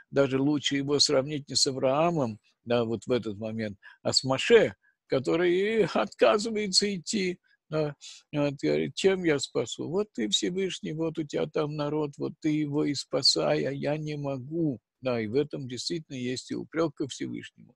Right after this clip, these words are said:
да. И сказал ему Бог, сказал ему Бог: «Я буду с тобою, и ты поразишь Мидьян, как одного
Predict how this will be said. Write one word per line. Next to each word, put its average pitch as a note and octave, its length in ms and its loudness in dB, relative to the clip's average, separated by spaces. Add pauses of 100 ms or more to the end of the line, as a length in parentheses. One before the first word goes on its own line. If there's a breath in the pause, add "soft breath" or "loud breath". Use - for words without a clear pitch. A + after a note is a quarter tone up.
да. C#3 160 -4 (380 loud breath)
И C3 80 -2
сказал E3 560 4
ему D3+ 300 0
Бог, A#2+ 640 -4 (380)
сказал C3+ 440 0
ему C#3 240 -2
Бог: G#2+ 420 -6 (440 soft breath)
«Я C3 220 6
буду D3 320 2
с - 160 -4
тобою, A2+ 720 -2 (100)
и C3 100 -4
ты E3+ 360 0 (280 soft breath)
поразишь C3+ 560 2
Мидьян, A2 560 -2
как C#3+ 480 2
одного A#2 720 -2